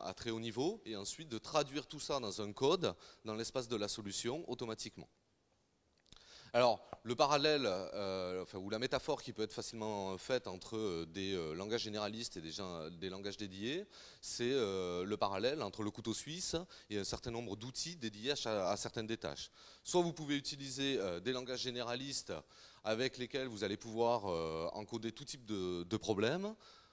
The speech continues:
mais vous me l'accorderez, en tout cas dans le cas du couteau suisse,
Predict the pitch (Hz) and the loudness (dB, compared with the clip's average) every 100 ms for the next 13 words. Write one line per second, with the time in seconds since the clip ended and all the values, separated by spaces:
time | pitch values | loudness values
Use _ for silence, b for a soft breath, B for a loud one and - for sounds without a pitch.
0 | B - 101 98 117 110 117 117 117 120 | B -10 -6 -4 0 0 2 2 2 0
1 | 95 101 113 101 120 104 101 107 117 - | -2 -2 -2 0 -2 -2 -4 -6 -4 -4
2 | - 135 135 - | -6 -8 -6 -6